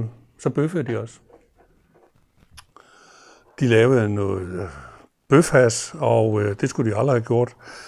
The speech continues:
Der var en i omgangskredsen, som, øh, sladrede til politiet, og lige pludselig en dag, så, øh, stormede politiet, øh, den, øh, den lejlighed, vi boede i. "Hvor er hasserne henne? Hvor er hasserne?" blev der råbt, og, øh,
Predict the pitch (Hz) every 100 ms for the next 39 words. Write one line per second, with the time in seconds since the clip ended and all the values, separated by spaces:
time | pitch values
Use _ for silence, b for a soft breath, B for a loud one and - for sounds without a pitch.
0 | B B - 120 117 113 110 110 107 120
1 | 151 120 - 117 110 110 - 107 107 101
2 | 101 - - 120 151 127 123 113 113 104
3 | 185 190 180 B B B B B 120 143
4 | 139 151 151 139 110 104 135 135 131 143
5 | 139 120 107 - 127 139 127 113 101 101
6 | 131 127 123 107 104 - 110 113 107 101
7 | 117 107 107 107 113 160 120 113 117 147
8 | 156 147 147 - B B B B B B
9 | B B B B - - - _ 156 156
10 | 147 165 175 151 131 156 165 127 127 175
11 | 196 170 151 147 139 139 135 139 160 127
12 | 127 123 123 117